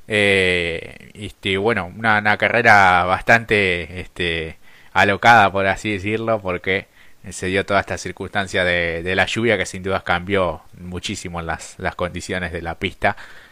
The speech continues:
Y, y se vio de todas maneras una carrera atractiva en un momento, eh, con, con las diferentes, eh, circunstancias que fueron sucediendo. Eh, íbamos prestando atención al, al cronómetro, al tema,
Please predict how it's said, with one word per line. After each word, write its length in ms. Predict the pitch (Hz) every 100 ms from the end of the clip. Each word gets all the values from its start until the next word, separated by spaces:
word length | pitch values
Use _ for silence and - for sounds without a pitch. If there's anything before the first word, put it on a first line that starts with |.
| -
Y, 320 | 104 92 85 -
y 80 |
se 160 | 92 107
vio 240 | 127 143
de 180 | 123 117
todas 180 | 147 131
maneras 340 | 123 147 131
una 180 | 120 104
carrera 340 | 107 104 120 107
atractiva 680 | 104 95 143 143 131 131 101
en 100 | 98
un 60 |
momento, 560 | 104 101 104 101 98 - - - - -
eh, 840 | 92 90 85 82 78 - - - -
con, 320 | 95 90 82 -
con 220 | - 90 85
las 160 | 85 80
diferentes, 760 | 90 78 92 98 98 95 - - -
eh, 140 | 104
circunstancias 680 | - 92 92 92 98 95 92
que 80 | 92
fueron 280 | 101 98
sucediendo. 720 | 90 90 92 98 101 107 117 - - - -
Eh, 260 | 98 92 87
íbamos 420 | 101 101 95 95
prestando 420 | - 87 107 104 95
atención 440 | 92 92 - 101
al, 400 | 95 92 92 87
al 240 | 95 95
cronómetro, 1080 | - 101 107 127 135 127 120 123 123 120 113
al 180 | 95 92
tema, 360 | 107 101 95